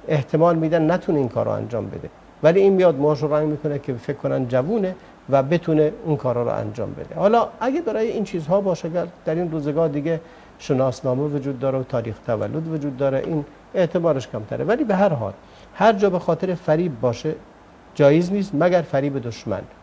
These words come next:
در جنگ با دشمن جایزه که موهاتون رو سیاه کنید. و در روایتی هم اومده که، اه، م، فرمود که بهترین رنگ که شما رنگ بکنید اینه که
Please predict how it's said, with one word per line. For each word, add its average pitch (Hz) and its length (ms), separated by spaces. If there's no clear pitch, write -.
در 160 120
جنگ 175 340
با 151 160
دشمن 135 360
جایزه 131 280
که 127 160
موهاتون 120 400
رو 120 60
سیاه - 280
کنید. - 240
و 156 200
در 175 120
روایتی 214 480
هم 190 100
اومده 170 300
که، 185 240
اه، 127 680
م، 131 400
فرمود 185 460
که - 160
بهترین 190 720
رنگ 156 340
که 180 100
شما 196 300
رنگ 165 360
بکنید 160 420
اینه 165 200
که 156 300